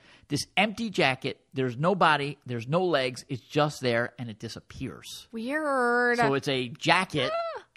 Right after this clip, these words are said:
Speaker 1: designer, of course, that comes through the doorway with no body.
Speaker 2: Okay.
Speaker 1: Okay, so that's the story that Keanu tells on Jimmy Kimmel. Okay, so here, I mean,
Speaker 2: Well, did the nanny see it?
Speaker 1: th-, uh,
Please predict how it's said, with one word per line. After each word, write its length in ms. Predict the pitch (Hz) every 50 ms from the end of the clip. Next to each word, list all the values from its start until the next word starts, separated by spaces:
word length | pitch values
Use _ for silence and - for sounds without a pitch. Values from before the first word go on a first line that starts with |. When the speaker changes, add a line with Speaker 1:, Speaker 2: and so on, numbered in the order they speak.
| _ _ -
Speaker 1:
designer, 500 | - 135 123 143 143 135 117 107 117 117 -
of 80 | - -
course, 320 | - 113 80 127 - - _ _ _ _ -
that 160 | 180 147 -
comes 340 | - 220 220 233 247 190 -
through 320 | - 196 208 196 190 180
the 80 | 156 151
doorway 640 | 139 190 226 254 262 202 156 131 117 120 131 151 - _ _ _ _ _ _ _ _ _ _ _ _ _ _ _ _ _ _ _ _
with 120 | 143 135
no 160 | 131 139 131 127
body. 300 | 151 120 80 71 71 - _ _ _ _ -
Speaker 2:
Okay. 340 | 220 214 220 202 180 170 160
Speaker 1:
Okay, 180 | 143 139 - - - -
so 460 | - - 185 175 165 165 156 147 - _ _ _ _ _
that's 240 | - 208 240 - -
the 60 | 240
story 300 | - - 214 190 180 175
that 160 | 147 139 -
Keanu 440 | - - 165 165 160 156 156 156 147
tells 440 | - 156 135 131 127 120 117 120 113
on 160 | - 123 131
Jimmy 240 | 123 135 135 127 113
Kimmel. 340 | - - 110 90 87 - - _ _ _ _ _ _ _ _ _ _ _ _ _ _ -
Okay, 100 | - 127 -
so 100 | - -
here, 260 | 269 226 320 370 349 - -
I 60 | 214
mean, 80 | 208 226
Speaker 2:
Well, 80 | 262 262
did 180 | 269 277 247
the 80 | 254 247
nanny 380 | 226 214 196 190 196 208 226
see 220 | 240 - - 262 262
it? 260 | 269 214 - 139 120
Speaker 1:
th-, 120 | - - _ _ -
uh, 60 | 165